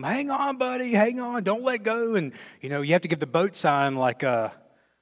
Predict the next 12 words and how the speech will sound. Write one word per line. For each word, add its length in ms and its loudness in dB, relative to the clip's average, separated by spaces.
it's 120 -2
like, 180 -2
you 60 -16
slow 300 0
down, 540 2
or, 140 -8
or 120 4
speed 340 2
up 260 4
and 80 -8
slow 220 -2
down. 600 0